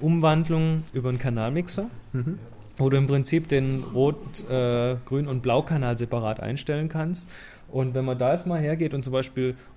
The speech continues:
Speaker 1: Rot und Grün ganz ausschält und nur den Blaukanal verwendet, dann, ähm, k-, dann, dann kommen solche Effekte raus. Oder der Grünkanal ist zum Beispiel sehr stark für die Kontraste im Bild zuständig.
Speaker 2: Mhm.
Speaker 1: Da hast du dann plötzlich, äh, ganz harte Sachen drin.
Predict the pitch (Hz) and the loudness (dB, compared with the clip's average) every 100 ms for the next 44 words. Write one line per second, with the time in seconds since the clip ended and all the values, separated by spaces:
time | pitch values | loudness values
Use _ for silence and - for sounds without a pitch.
0 | - 143 156 131 120 127 151 156 - 135 | -4 -2 0 -2 -2 0 2 2 2 0
1 | 175 - 131 165 - 143 143 120 120 151 | 0 0 0 0 -2 0 0 0 0 0
2 | 165 127 127 156 131 110 104 107 107 101 | 0 0 0 0 -2 -2 -2 -2 -4 -4
3 | 107 123 160 - - 120 123 123 123 - | -4 -4 -8 -6 -2 -2 0 -2 -2 -2
4 | 117 117 123 117 120 - - - 123 - | -2 -2 -4 -6 -8 -12 -16 -14 -14 -14
5 | - - 160 123 127 127 139 151 131 135 | -20 -12 -10 -8 -8 -4 -2 0 0 0
6 | 139 - 120 131 131 135 107 123 123 120 | -4 -6 -4 -4 -4 -2 0 0 0 0
7 | 131 143 151 131 113 110 - 110 - 113 | 2 0 0 -2 -2 -4 -6 -8 -6 -4
8 | 110 117 113 117 113 107 113 107 107 110 | -4 -4 -4 -4 -6 -6 -8 -6 -8 -6
9 | 123 107 104 101 104 107 - 104 120 - | -6 -4 -6 -6 -10 -10 -8 -6 -6 -8
10 | - - - 107 175 110 113 123 110 117 | -16 -14 -10 -8 -6 -6 -2 -2 0 -2
11 | - 120 - 110 107 104 104 123 113 104 | -2 -6 -6 -4 -4 -2 -4 -6 -6 -8
12 | 113 120 104 98 101 104 117 113 123 110 | -4 -4 -2 -4 -6 -8 -6 -6 -4 -4
13 | 110 | -4